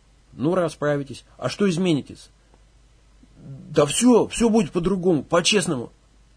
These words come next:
"Ты ж сам сказал, что одних сук прогнали, другие в регионах сели ещё хуже. Кто ж сделает по-честному? Коловойский, Парупийский,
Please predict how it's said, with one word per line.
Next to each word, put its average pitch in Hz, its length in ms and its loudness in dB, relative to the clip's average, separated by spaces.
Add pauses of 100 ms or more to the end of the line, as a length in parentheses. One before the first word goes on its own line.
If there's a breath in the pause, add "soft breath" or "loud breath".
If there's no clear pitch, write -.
(300)
"Ты 220 140 2
ж - 80 -4
сам 208 240 2
сказал, 156 340 0
что 147 300 -2
одних 175 280 0
сук - 200 -4
прогнали, 156 440 0
другие 160 400 0
в 143 80 0
регионах 151 460 0
сели 156 260 -2
ещё 131 240 -8
хуже. 135 360 -4 (500 soft breath)
Кто 233 220 2
ж 160 60 0
сделает 147 360 0
по-честному? 156 540 -4 (180)
Коловойский, 190 640 0 (140)
Парупийский, 180 640 -2